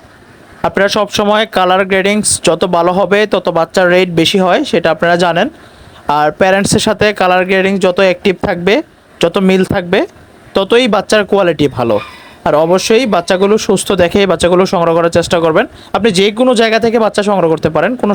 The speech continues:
সমস্যা নেই। তবে আমার জানানোটা জরুরি, আমি আপনাদেরকে জানিয়ে দিচ্ছি। দেখেন মাশাআল্লাহ, বাচ্চাগুলো খুবই চটফটে, খুবই অ্যাক্টিভ। এই যে দেখেন বাচ্চার কোয়ালিটি, আমি সবগুলো বাচ্চাই আপনাদেরকে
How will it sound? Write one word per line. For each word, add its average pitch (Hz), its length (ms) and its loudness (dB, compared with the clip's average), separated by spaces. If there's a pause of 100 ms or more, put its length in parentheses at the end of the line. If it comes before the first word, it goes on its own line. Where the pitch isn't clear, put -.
সমস্যা 180 320 0
নেই। 190 120 0 (360)
তবে 180 200 0
আমার 175 280 0
জানানোটা 185 460 0
জরুরি, 196 360 2
আমি 196 160 2
আপনাদেরকে 170 420 0
জানিয়ে 165 340 2
দিচ্ছি। 139 340 0
দেখেন 180 300 0
মাশাআল্লাহ, 175 440 0 (340)
বাচ্চাগুলো 196 380 0
খুবই 202 280 0
চটফটে, 208 540 -2
খুবই 196 320 0
অ্যাক্টিভ। 214 320 -2 (540)
এই 196 160 2
যে 202 120 0
দেখেন 196 320 0
বাচ্চার 175 280 0
কোয়ালিটি, 180 400 0
আমি 208 180 0
সবগুলো 220 380 0
বাচ্চাই 220 340 0
আপনাদেরকে 208 440 0